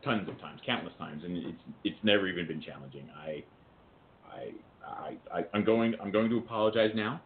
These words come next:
for what's going to happen. Uh, I, i-, if, if, uh, if her husband's out there listening, uh, I'll, I'll try and be gentle. It's not really my forte, but I'll try.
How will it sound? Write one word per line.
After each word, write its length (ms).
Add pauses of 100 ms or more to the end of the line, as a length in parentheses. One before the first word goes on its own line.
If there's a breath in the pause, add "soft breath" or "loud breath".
(160)
for 80
what's 220
going 160
to 60
happen. 320 (580 soft breath)
Uh, 640 (100)
I, 60
i-, 540
if, 320 (180)
if, 100 (240)
uh, 240 (1120)
if 120
her 120
husband's 540
out 160
there 140
listening, 580
uh, 460 (200)
I'll, 200 (100)
I'll 80
try 180
and 80
be 80
gentle. 520 (600)
It's 80
not 140
really 160
my 200
forte, 480
but 100
I'll 180
try. 300